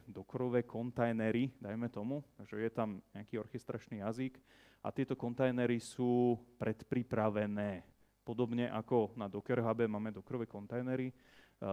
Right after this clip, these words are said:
tak súčasťou Žužu je takzvaný Charm Hub, kde už jednotlivé komponenty, nie iba OpenStacku, e,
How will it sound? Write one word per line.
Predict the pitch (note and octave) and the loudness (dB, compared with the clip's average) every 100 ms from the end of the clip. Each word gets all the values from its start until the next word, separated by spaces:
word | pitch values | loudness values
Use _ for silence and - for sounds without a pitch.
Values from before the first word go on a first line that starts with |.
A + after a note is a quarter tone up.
| G2 G2 | 0 0
tak | G#2 - | -4 -6
súčasťou | A#2+ B2+ - A#2+ | -4 -4 -2 -4
Žužu | G#2 G#2+ A2 A2 | -4 -4 0 0
je | |
takzvaný | G#2+ G2+ A#2 A#2 | 0 -2 0 -2
Charm | - F#2+ A2 G#2+ | -2 -4 -4 0
Hub, | - - - - | 0 -2 -20 -14
kde | G#2 B2+ C3 C3 | 0 4 4 2
už | - B2+ B2 - - _ _ _ _ _ _ A#2 | -2 0 0 -2 -16 _ _ _ _ _ _ -2
jednotlivé | A#2+ B2 - A#2 G#2+ G#2 _ _ - - | 0 0 0 2 2 0 _ _ -10 -4
komponenty, | A#2 B2+ A#2 G#2+ G#2+ | -2 0 0 -2 -2
nie | A#2 C#3 | -2 0
iba | A#2 | 2
OpenStacku, | G2+ A#2 C3+ - G2 - | 2 2 -2 -2 -8 -4
e, | D#3+ | -4